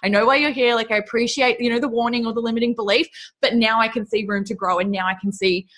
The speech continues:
where I can evolve or what I can do differently." So, yeah, thanks for diving into that because I feel like that was just something that really, it needs more attention. And I think it's really good that we went there for sure.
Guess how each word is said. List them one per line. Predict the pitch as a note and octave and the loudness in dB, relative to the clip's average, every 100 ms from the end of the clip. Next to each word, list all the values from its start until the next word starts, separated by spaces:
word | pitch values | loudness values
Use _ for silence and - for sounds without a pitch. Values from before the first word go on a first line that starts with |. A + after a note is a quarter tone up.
| - | -2
where | G#3 G3 | 2 2
I | |
can | G3 A#3+ | 2 0
evolve | B3 C4+ B3 G3+ | 2 4 4 4
or | F#3+ | 2
what | F#3 F#3 | 0 0
I | |
can | F#3 G3+ | 0 -2
do | F#3+ | -2
differently." | F#3+ F#3 F3 E3 E3+ | -2 -6 -8 -8 -6
So, | - F#3 F3 - _ _ - | 0 2 2 -2 _ _ 0
yeah, | B3 F#3+ - | 0 0 -2
thanks | A#3+ C#4+ - | -2 -2 -6
for | - | -6
diving | A#3 G#3 G3 F#3 | 0 2 2 -2
into | F#3 | -2
that | A3 C#4 | -2 -2
because | A#3+ A3 | -4 -6
I | A3 | -4
feel | B3 | -2
like | A#3+ A#3+ | -2 -2
that | G#3+ | -4
was | G#3 - | -4 -8
just | G#3 | -8
something | A3 - G#3+ | -6 -6 -4
that | F#3 F#3+ | -6 -6
really, | A3 D#4+ D#4+ B3+ | -8 -6 -4 -2
it | A3 G3+ | -4 -2
needs | B3 D4+ D4+ | -2 -2 -2
more | C#4 | -2
attention. | A3+ - G#3 G#3 F#3 | -4 -6 -8 -6 -6
And | F3+ | -4
I | F#3+ | -6
think | G#3+ | -8
it's | G#3+ G3+ | -8 -6
really | G3 F#3 | -6 -4
good | F#3 | -6
that | F3 E3+ | -8 -8
we | |
went | E3+ F3 E3+ | -10 -8 -8
there | E3 - | -10 -10
for | F3 | -12
sure. | - E3 D#3+ | -8 -6 -6